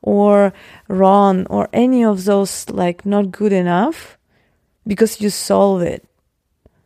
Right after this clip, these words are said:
Because you know how to solve it. You look for the reasons. So, so you're not staying in the being fe-, like, feeling of victim.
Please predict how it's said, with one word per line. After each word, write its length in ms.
Because 340
you 100
know 240
how 200
to 120
solve 380
it. 160
You 100
look 200
for 180
the 640
reasons. 480
So, 80
so 100
you're 260
not 240
staying 460
in 200
the 120
being 440
fe-, 360
like, 240
feeling 320
of 120
victim. 380